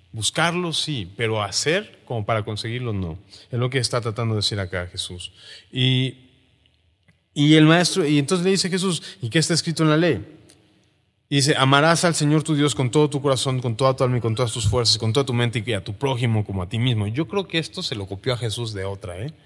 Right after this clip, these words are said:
Porque Jesús se lo dijo esto, pero se lo dijo en Jerusalén, ya estando arriba. Hubo un momento ya en el templo de Jerusalén, ya una semana antes o unos cuantos días antes de que muriera, ¿no?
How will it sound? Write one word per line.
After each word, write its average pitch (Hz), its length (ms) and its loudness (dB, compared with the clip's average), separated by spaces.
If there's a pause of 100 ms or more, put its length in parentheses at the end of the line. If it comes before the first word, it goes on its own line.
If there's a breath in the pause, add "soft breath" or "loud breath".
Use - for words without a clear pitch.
(420 soft breath)
Porque 95 240 -8
Jesús 110 260 -6
se 135 100 -4
lo 107 140 -2
dijo 113 300 -4
esto, 139 260 -6
pero 101 160 -6
se - 80 -10
lo 110 80 -6
dijo 131 160 -6
en 123 60 -8
Jerusalén, 107 640 -6
ya 104 100 -4
estando 104 400 -6
arriba. 104 480 -6 (400 loud breath)
Hubo 98 160 -8
un 110 80 -4
momento 107 580 -4
ya 107 280 -4
en 104 160 -6
el 98 140 -6
templo 123 420 -2
de 110 80 -4
Jerusalén, 104 500 -6 (1300 loud breath)
ya 113 560 0 (400)
una 131 260 -2
semana 113 600 2
antes 110 320 -4
o 117 60 -10
unos 110 260 -6
cuantos 107 320 -6
días 107 220 -2
antes 101 180 -8
de 92 80 -8
que 87 80 -10
muriera, 98 500 -4 (160)
¿no? 87 240 -12